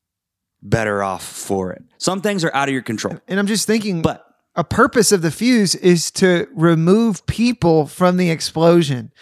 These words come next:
Speaker 2: Now, if you're having
Speaker 1: Yeah.
Speaker 2: a problem with exploding around other
Speaker 1: <laughs>
Speaker 2: people,
Speaker 1: You got a short
Speaker 2: notice
Speaker 1: fuse.
Speaker 2: when you get lit up, and then the least you can do, maybe you're working on not having blowups,
Speaker 1: <laughs> Right.
Speaker 2: but remove other people from the situation by getting out and
Speaker 1: Yeah.
Speaker 2: dealing with it with
Speaker 1: That
Speaker 2: you and God, so other people don't have to deal
Speaker 1: That is a
Speaker 2: with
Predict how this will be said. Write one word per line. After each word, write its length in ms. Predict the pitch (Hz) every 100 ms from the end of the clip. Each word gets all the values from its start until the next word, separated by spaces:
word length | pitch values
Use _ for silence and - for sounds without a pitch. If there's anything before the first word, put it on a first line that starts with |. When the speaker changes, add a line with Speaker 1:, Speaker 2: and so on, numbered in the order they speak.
| - _
Speaker 2:
Now, 160 | 160 180
if 100 | 175
you're 120 | 220
having 200 | 254 -
Speaker 1:
Yeah. 60 | 208
Speaker 2:
a 40 |
problem 460 | - 190 220 220 202
with 180 | 185 175
exploding 640 | 156 - 151 170 214 226
around 300 | 220 220 226
other 180 | 226 226
Speaker 1:
<laughs> 60 |
Speaker 2:
people, 500 | 190 247 - 311 330 330
Speaker 1:
You 80 | -
got 160 | 208
a 40 | 190
short 200 | 196 185
Speaker 2:
notice 400 | 214 311 320 -
Speaker 1:
fuse. 80 | 208
Speaker 2:
when 260 | 226 262
you 120 | 233 208
get 300 | 226 226 185
lit 300 | 190 208 196
up, 380 | 247 208 196 - - _
and 160 | 196 202
then 240 | 214 214 190 _ _ _ _ 156
the 120 | 175
least 320 | 226 285 -
you 80 | 240
can 160 | 214
do, 140 | 185 156
maybe 260 | 147 196
you're 240 | 240 240 208
working 360 | 202 202 202
on 120 | 170 170
not 200 | 175 190
having 240 | 185 180
blowups, 420 | 165 185 226 127 120
Speaker 1:
<laughs> 0 |
Right. 240 | 120 -
Speaker 2:
but 100 | 202
remove 420 | 208 214 226 277 247 _ _ _ _ -
other 280 | 185 240 269
people 300 | 277 247 277
from 160 | 277
the 80 | 269
situation 540 | 285 - 269 269 262 208
by 160 | 190
getting 380 | 170 180 220 214
out 260 | 196 190 -
and 140 | 160
Speaker 1:
Yeah. 100 | 156
Speaker 2:
dealing 180 | 180 208
with 180 | 190 170
it 160 | 175 180
with 100 | 156
Speaker 1:
That 120 | 143
Speaker 2:
you 140 | 190
and 160 | 185 165
God, 360 | 165 165 139 139
so 160 | 170 -
other 200 | 190 196
people 280 | 196 170
don't 100 | 170
have 140 | 175 165
to 80 | 151
deal 400 | 156 208 262 220
Speaker 1:
That 180 | 160
is 140 | 185
a 80 |
Speaker 2:
with 20 | 156